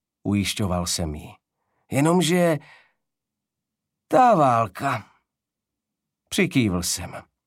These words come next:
Nerad jsem o tom mluvil, ale Rachel to věděla.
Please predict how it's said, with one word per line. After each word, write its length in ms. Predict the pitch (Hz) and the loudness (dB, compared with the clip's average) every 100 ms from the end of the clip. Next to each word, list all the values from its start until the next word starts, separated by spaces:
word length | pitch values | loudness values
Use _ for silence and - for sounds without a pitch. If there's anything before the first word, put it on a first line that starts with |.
| _ _ _ | _ _ _
Nerad 360 | 165 170 151 131 | 2 2 2 0
jsem 220 | - 110 120 | 0 -2 -2
o 60 | |
tom 320 | - 98 90 | -2 0 0
mluvil, 420 | 107 117 107 101 92 - - _ - | 0 0 0 -2 -4 -10 -20 _ 0
ale 240 | 170 143 | 2 2
Rachel 340 | 143 135 139 | 2 0 -2
to 160 | 127 107 | 0 0
věděla. 540 | 98 92 90 76 - | 0 -2 -6 -10 -14